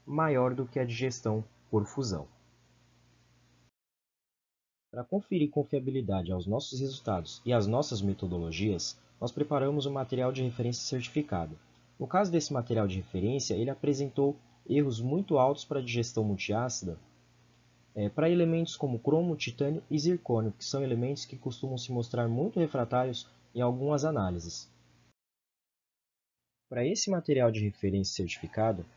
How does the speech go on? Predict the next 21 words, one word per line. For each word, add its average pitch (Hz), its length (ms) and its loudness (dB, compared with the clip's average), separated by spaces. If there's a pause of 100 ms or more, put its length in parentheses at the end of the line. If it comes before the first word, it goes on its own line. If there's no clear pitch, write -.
(180)
nós 143 200 0
vemos 139 240 2
que - 80 -2
agora 143 240 4
o 147 40 0
cromo 139 360 2
já 135 140 2
não 147 80 0
apresenta 143 480 -2
um 131 60 0
erro 139 120 0
percentual 131 540 0
tão 151 260 2
alto. 117 360 4 (360)
Isso 165 240 0
deve 127 260 4
indicar 127 500 0 (260)
que 113 180 2
na 127 140 2
digestão 160 420 0
multiácida, 113 720 0